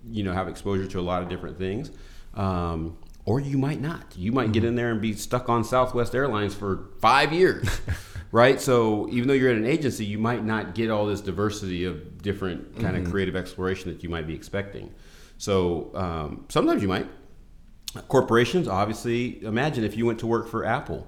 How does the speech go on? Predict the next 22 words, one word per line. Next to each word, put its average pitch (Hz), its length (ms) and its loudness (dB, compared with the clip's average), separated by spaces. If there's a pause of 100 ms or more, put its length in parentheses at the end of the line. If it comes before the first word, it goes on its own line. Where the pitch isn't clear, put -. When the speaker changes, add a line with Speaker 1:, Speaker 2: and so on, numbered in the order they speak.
Speaker 2:
Mm-hmm. 95 300 -2 (100)
Speaker 1:
you 113 140 -2
wouldn't 160 180 2
be 104 120 0
innovating 120 480 0
anything. - 420 0 (160)
Speaker 2:
Mm-hmm. 90 260 -4
Speaker 1:
You'd 95 160 -4
be, 131 140 -2 (200)
you 113 120 -2
know, 127 180 0
working 117 360 0
in 120 100 0
their 123 100 0
system 131 540 -4
and, 92 220 0
and 95 160 -2
incremental 107 480 -2
improvements 107 560 -4
to 98 60 -4
all 98 240 0
the 95 260 -2